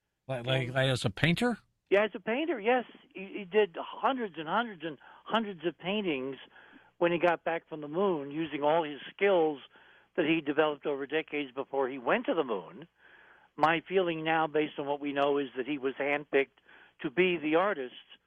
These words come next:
Speaker 2: Because remember, my model, George, is that the Apollo astronauts had their brains altered when they came back. That was what the quarantine period was all about, to make them forget everything they'd really seen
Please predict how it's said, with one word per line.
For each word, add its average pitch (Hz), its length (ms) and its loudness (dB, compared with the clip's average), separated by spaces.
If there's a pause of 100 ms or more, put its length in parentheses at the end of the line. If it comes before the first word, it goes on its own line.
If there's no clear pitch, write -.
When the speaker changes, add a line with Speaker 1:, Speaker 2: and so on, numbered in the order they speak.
(520)
Speaker 2:
Because 175 400 2
remember, 185 480 -2
my 160 240 0
model, 196 480 2
George, 165 380 0
is 147 240 -2 (420)
that 160 180 2
the 151 140 4
Apollo 180 440 2
astronauts 160 580 0 (600)
had 156 220 0
their 151 160 4
brains 160 560 -2 (100)
altered 160 580 2 (800)
when 151 180 2
they 151 120 2
came 160 260 -2
back. 151 280 2 (400)
That 147 120 -2
was 151 140 -2
what 151 160 2
the 147 80 -6
quarantine 160 840 -2 (440)
period 156 300 4
was 143 140 0
all 147 200 4
about, 147 420 0
to 131 60 -20
make 143 240 -2 (380)
them 151 200 -2
forget 147 420 2
everything 147 440 -4
they'd 139 200 0
really 139 340 0 (360)
seen 160 380 0